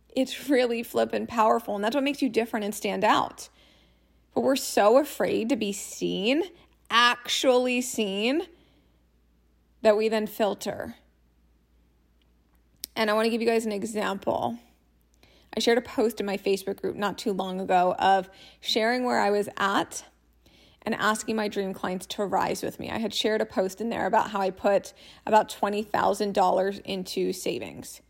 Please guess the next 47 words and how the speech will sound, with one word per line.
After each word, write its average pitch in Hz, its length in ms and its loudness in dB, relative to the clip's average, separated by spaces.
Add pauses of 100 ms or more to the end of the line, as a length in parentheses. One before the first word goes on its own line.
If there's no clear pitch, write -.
(300)
And - 100 -6
you 208 80 2
guys 208 220 4
know, 214 160 0
if - 160 -6
you're 202 80 -6
here, 196 500 2
I'm 202 80 -6
all 202 140 0
about 208 160 0
women 196 220 -6
having 220 420 -2
money, 196 240 -4
not 202 160 -4
just - 260 -8
making 202 400 -6
money. 196 360 -6 (500)
And 220 160 0
that, 202 360 0
from 247 400 2
that, 196 320 2
when 202 160 2
there 202 120 0
was 208 140 -2
a 208 60 -6
story 214 480 0
there, 294 400 2 (880)
there 220 200 6
was 202 520 4
embodiment 220 1000 0
because 208 320 -2
I'm 190 400 -2 (240)
walking 240 540 4
the 226 80 4
walk. 196 480 4
I'm 208 160 -4
showing 226 600 0
you 233 140 0
that 202 220 4
it's 160 180 -6
possible. 220 580 2
I'm 262 140 2
not 226 160 0
just 220 240 -2
telling 202 420 -2
you, 254 140 -2
I'm 220 240 -4